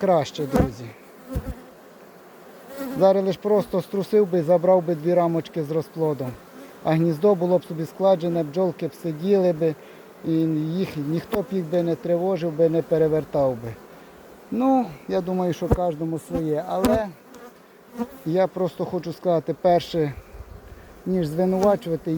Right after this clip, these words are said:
я, якщо я щось неправильно роблю і мені дають зауваження, я просто, ну, я радий цьому. І я дякую. Ну, звичайно, треба це, як кажуть, тримати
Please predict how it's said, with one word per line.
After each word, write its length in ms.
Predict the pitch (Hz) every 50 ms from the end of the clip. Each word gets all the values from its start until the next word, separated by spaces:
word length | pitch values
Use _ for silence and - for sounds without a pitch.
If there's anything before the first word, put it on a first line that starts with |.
| 151 156
я, 500 | 196 196 196 196 190 190 180 180 175 165 - - - - - -
якщо 280 | - 170 160 - - 196
я 160 | 196 190 185
щось 260 | 165 - 202 190 -
неправильно 600 | - 190 175 - - 196 196 190 180 175 175 175 180
роблю 320 | 190 202 180 175 175 190 - -
і 100 | 190 185
мені 320 | 180 180 180 185 190 190 175
дають 380 | 143 151 175 180 190 190 160
зауваження, 640 | 143 175 175 170 165 175 190 190 160 175 175 170 165
я 200 | 160 165 170 165
просто, 640 | - - 185 180 190 180 - - - 185 165 160 156
ну, 220 | 160 160 151 131 117 - -
я 180 | - 151 160 165
радий 380 | 175 185 185 170 139 131 127
цьому. 380 | 117 - - 127 123 117 113 107 - - - - - - 262
І 60 | 165
я 160 | 180 180 180
дякую. 580 | 165 147 190 196 185 160 - - 143 131 123 117 110 107 - - - - 254 247 - - -
Ну, 300 | - 196 208 214 208 180 147 - - - - - - - -
звичайно, 500 | 143 160 170 - - 196 190 185 175 170
треба 440 | - 180 175 170 156 165 160 147 131 - - - - - - - - - - - - - 240 - -
це, 420 | - 190 185 185 180 180 170 160 151 240 254 240 - - - - - - - - - - -
як 180 | 175 175 170 143 - -
кажуть, 240 | - 160 151 151 139
тримати 640 | - 180 180 175 175 175 165 - - 175 165 143